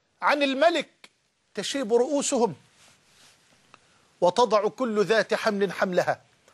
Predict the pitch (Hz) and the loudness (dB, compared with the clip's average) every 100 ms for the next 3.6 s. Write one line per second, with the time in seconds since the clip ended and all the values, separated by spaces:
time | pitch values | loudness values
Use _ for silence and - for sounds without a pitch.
0 | _ _ _ - 214 262 254 262 269 254 | _ _ _ 0 4 4 4 2 2 2
1 | 233 - 254 254 233 196 220 214 - - | -4 -2 0 0 0 -2 0 -2 -4 0
2 | 247 - 220 226 220 214 220 240 - 214 | 0 0 -2 -2 0 0 2 0 0 -2
3 | 233 220 208 190 214 135 | 0 2 0 2 -2 -2